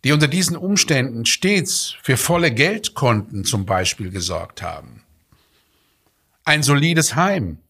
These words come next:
ein gut gehendes Geschäft, oder ein einträglicher Job, ein fester Freundeskreis, den man regelmäßig kontaktiert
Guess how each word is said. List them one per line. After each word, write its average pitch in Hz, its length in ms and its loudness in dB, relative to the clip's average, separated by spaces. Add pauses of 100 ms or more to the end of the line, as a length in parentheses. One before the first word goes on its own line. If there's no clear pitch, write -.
(460)
ein 151 180 4
gut 226 240 0
gehendes 190 320 0
Geschäft, - 640 -2 (880)
oder 151 220 4
ein 120 120 2
einträglicher 151 680 0
Job, 147 360 0 (1080)
ein 131 160 4
fester 202 480 0
Freundeskreis, 156 1160 0
den 135 100 2
man 139 140 4
regelmäßig 160 840 0
kontaktiert 151 840 -4